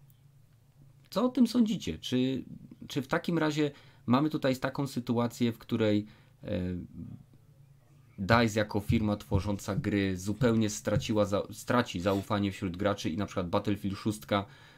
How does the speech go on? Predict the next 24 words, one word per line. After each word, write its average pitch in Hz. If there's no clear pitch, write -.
e, 90
będzie 95
już 95
klapą? 107
Czy -
będziemy 135
mieli 196
sytuację, 160
jaką 135
mia-, 127
jaka 127
miała 123
miejsce 123
w -
przypadku 120
obecnego 120
Call 117
of 110
Duty 117
Modern 107
Warfare, 120
gdzie 104
po, 107
no, 110